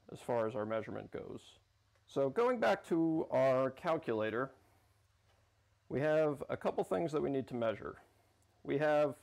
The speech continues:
our rod diameter here in millimeters, our rod length in millimeters, number of turns of our coil, the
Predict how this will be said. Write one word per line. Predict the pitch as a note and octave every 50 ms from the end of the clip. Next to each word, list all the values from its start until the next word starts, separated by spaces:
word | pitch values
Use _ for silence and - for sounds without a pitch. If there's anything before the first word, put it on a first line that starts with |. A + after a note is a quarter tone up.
| - - -
our | A2+ A2+ A#2 A2+ A2+
rod | A2 B2+ D#3+ F3+ F#3+ F3+ F3+
diameter | F#3+ F3 E3 D#3+ D3+ D3 C#3+ D3 C#3+
here | C3+ C3+ C3+ C3 C3+ D3 D#3 D3+ - _ _ _ - -
in | - A#2
millimeters, | A#2+ C3+ C#3+ D3+ E3+ F3 F3 F#3+ G3+ G3+ - - - - - _ _ _ _ _ _ _ _ _ _ _ -
our | - - A#2+
rod | A#2+ C3+ C#3+ C#3+ C3+ B2 A#2+
length | B2+ D3 F3+ G#3 - - - - - - _ _ _ _ _ - -
in | D3+ D3 D3+
millimeters, | E3 E3 E3+ E3 E3+ E3+ E3 E3+ E3+ E3 D3+ - - - - - _ _ _ _ _ _ _ _ _ _ _ _ _ _ _ _ _ -
number | - F3 G3+ G3+ G#3
of | G3+
turns | - - G#3 F#3 F3+ E3+ D3+
of | D3
our | D3 C#3+ C3+
coil, | - - - - F#3+ G3 G3 G#3 G#3+ A3 A3 A3 - - _ _ _ _ _ _ _ _ _ _ _ _ _ _ _ _ _ _ _ _ _ _ _ _ _ _ -
the | - C#3 C3+ C3 C3 C3 - -